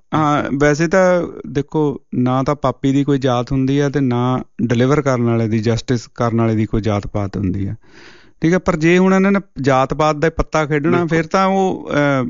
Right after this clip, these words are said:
Speaker 1: ਪਾਪੀ ਵੀ ਉਸੇ ਜਾਤ, ਜਾਤਾਂ ਚੋਂ ਨੇ, ਤੇ ਜੇ ਜਾਤਾਂ ਦਾ ਹੀ ਕੰਮ ਕੱਢ-, ਕੱਢਣਾ ਤਾਂ ਡਿਲੀ-, ਜਿਨ੍ਹਾਂ ਨੇ, ਅਹ, ਗਾਟੇ ਲਾਏ ਉਹ ਵੀ ਉਹਨਾਂ ਦੇ ਹੀ ਨੇ, ਠੀਕ ਹੈ ਨਾ? ਫਿਰ
Speaker 2: ਬਿਲਕੁਲ।
Speaker 1: ਤਾਂ
Speaker 2: ਕੱਲ੍ਹ, ਕੱਲ੍ਹ,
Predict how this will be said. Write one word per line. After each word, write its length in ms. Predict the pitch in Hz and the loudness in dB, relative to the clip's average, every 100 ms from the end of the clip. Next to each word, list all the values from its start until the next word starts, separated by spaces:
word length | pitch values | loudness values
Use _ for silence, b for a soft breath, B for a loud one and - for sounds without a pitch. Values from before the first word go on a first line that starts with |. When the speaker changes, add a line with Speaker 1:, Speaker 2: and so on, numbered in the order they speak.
| - | -2
Speaker 1:
ਪਾਪੀ 380 | 135 - 165 175 | -4 0 0 2
ਵੀ 420 | 180 170 135 - - _ - | 2 0 -2 -8 -18 _ -10
ਉਸੇ 320 | - 143 165 151 | -4 0 0 2
ਜਾਤ, 300 | 151 143 - | 2 0 -4
ਜਾਤਾਂ 400 | 147 143 - 160 | -2 -2 0 0
ਚੋਂ 180 | 156 156 | 2 2
ਨੇ, 180 | 156 147 | 2 0
ਤੇ 380 | 139 131 123 - - 120 | 0 -2 -4 -6 -8 -2
ਜੇ 120 | 135 | 0
ਜਾਤਾਂ 400 | 135 131 - 160 | 0 0 2 2
ਦਾ 60 | |
ਹੀ 80 | 156 | 2
ਕੰਮ 220 | 156 147 | 2 0
ਕੱਢ-, 300 | 139 131 120 | 0 -2 -4
ਕੱਢਣਾ 420 | - 123 151 147 151 | -4 -2 0 0 0
ਤਾਂ 180 | 165 | 0
ਡਿਲੀ-, 380 | 143 139 147 - 131 | 0 0 0 0 -2
ਜਿਨ੍ਹਾਂ 260 | 143 170 | 0 2
ਨੇ, 140 | 170 151 | 2 2
ਅਹ, 1120 | 135 - - - - - - - - - 117 | 0 -4 -8 -8 -10 -8 -8 -8 -8 -8 -2
ਗਾਟੇ 280 | 123 120 147 | -2 0 0
ਲਾਏ 180 | 160 143 | 2 2
ਉਹ 180 | 120 | 0
ਵੀ 100 | 151 | 0
ਉਹਨਾਂ 280 | 156 151 170 | 0 2 2
ਦੇ 100 | 160 | 0
ਹੀ 60 | 147 | 0
ਨੇ, 160 | 135 - _ _ _ _ _ _ _ _ _ - | -2 -6 _ _ _ _ _ _ _ _ _ -6
ਠੀਕ 140 | 135 151 | -2 -2
ਹੈ 60 | |
ਨਾ? 80 | 185 | -4
ਫਿਰ 880 | - _ _ _ _ _ _ 110 143 | -8 _ _ _ _ _ _ -2 -2
Speaker 2:
ਬਿਲਕੁਲ। 160 | 147 170 | 2 0
Speaker 1:
ਤਾਂ 120 | 170 | 2
Speaker 2:
ਕੱਲ੍ਹ, 600 | 135 151 156 143 - 113 - | 2 2 2 0 -4 -10 -6
ਕੱਲ੍ਹ, 480 | 120 127 143 131 | -4 -2 0 -2